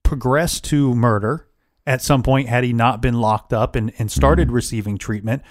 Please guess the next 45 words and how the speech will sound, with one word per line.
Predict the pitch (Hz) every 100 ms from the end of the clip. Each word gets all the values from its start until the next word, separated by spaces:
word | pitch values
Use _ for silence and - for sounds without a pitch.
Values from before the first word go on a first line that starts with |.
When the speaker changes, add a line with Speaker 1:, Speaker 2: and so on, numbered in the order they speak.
| _ _
Speaker 1:
The | -
problem | - 156 185 175 131
is | 113 131 - - -
that | 139
during | 123 156 202 151
this | 120 - - -
treatment, | - 139 131 147 123
he | 147
starts | - 151 147
confessing | - 123 - 135 156 127
to | 135
things | 139 135 117
that | 123
he | 117 131
didn't | 127 113
do. | 170 208 185 - _ _
Why? | 147 165 208 226 - _
You | - 214
know, | 180
at, | 214 - -
at | 208
the | 220
same | - 277 269
time | - 214 208
when | 151
he's | 123 202
confessing, | - 180 - 139 - 185 170
think | - 254
about | 240 165
what's | 151 -
going | 156 143
on | 131 143
in | 123
the | 110
world. | 104 98 - - - 147 -
Silence | - 165 175 165
of | 160
the | 143
Lambs | 131 143 135
was | 131
coming | - 147 147
out. | 135 135 117
Jeffrey | 147 165 165
Dahmer | 113 120 135 147 135
was, | 131 117 -